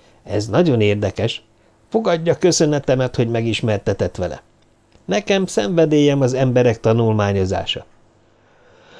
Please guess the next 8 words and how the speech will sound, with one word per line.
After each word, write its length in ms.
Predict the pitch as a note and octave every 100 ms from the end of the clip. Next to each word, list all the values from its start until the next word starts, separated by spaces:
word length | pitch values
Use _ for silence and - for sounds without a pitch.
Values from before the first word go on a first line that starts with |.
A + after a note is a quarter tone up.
| - _ _ -
„Tanulmányozza 920 | A#2 D3+ D#3+ D#3 D3+ C#3+ C#3 C3+ C3+
csak 240 | C3 B2+ C3
őt”, 340 | A2 - - - _ _
bólított 480 | G#2+ G2+ G2+ F#2 E2+
Stanford, 640 | - C3 D#3 - F3+ F3+ -
miközben 520 | - D3 D#3+ D3+ D#3 A2+
elbúcsúzott. 880 | F#2 E2+ F2+ - E2+ - _ - - _ _
„Azonban 640 | - F3+ F#3 E3+ E3+ E3